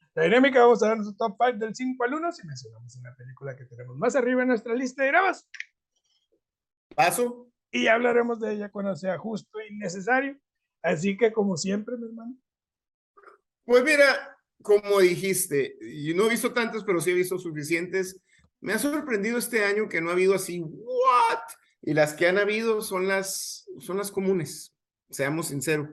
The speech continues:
Speaker 2: son los blockbusters. Y bueno, voy a empezar. Creo que este es un lugar justo para esta película. Creo que te va a sorprender con mi número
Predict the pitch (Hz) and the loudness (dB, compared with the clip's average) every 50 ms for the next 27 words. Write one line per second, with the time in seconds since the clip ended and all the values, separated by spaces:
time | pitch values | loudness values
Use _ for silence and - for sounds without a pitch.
0 | - _ _ _ _ _ _ - - 147 160 165 165 147 143 160 156 135 - - | -14 _ _ _ _ _ _ -10 -8 -4 -4 -4 -4 -2 -2 -2 -2 -2 0 0
1 | 170 170 175 180 180 - - - - - - 202 202 - - - _ _ _ _ | 2 2 2 2 0 -4 -10 -12 -12 -14 -12 -12 -10 -10 -12 -16 _ _ _ _
2 | _ _ _ _ _ _ - 160 165 156 156 156 160 175 180 185 175 185 208 202 | _ _ _ _ _ _ -4 -2 0 2 2 4 4 4 4 4 2 2 0 0
3 | - 233 - - 208 214 226 233 233 - - - - _ _ _ _ _ _ _ | 0 -2 0 2 2 2 2 0 0 -2 -4 -6 -10 _ _ _ _ _ _ _
4 | _ _ _ _ _ _ _ _ _ _ _ _ _ _ _ _ _ _ _ _ | _ _ _ _ _ _ _ _ _ _ _ _ _ _ _ _ _ _ _ _
5 | _ _ _ _ _ - 220 240 254 254 254 240 - 247 220 208 240 226 208 185 | _ _ _ _ _ 0 2 4 4 4 2 -2 -4 -4 -4 -6 -4 -2 0 0
6 | 190 190 185 185 - - 185 196 196 - - - 208 202 - 160 147 143 143 - | 0 -2 -2 -4 -8 -6 -6 -4 -4 -4 -4 -2 -2 -2 -2 -2 -2 -2 -2 -2
7 | 165 165 151 139 139 147 147 - 190 185 202 208 202 - - _ _ _ _ _ | -4 -4 -4 -4 -4 -4 -2 0 2 2 2 0 -2 -6 -14 _ _ _ _ _
8 | _ _ _ _ - 156 165 175 185 185 - 151 151 147 180 156 - 151 139 139 | _ _ _ _ -2 0 2 2 2 2 0 0 -2 0 0 -2 -2 -2 -2 0
9 | 143 147 139 165 165 160 151 135 139 143 156 160 156 147 135 123 117 113 107 110 | 0 -2 -2 -4 -4 -2 -2 -2 0 -2 -2 0 0 2 2 2 0 -2 -4 -6
10 | - | -10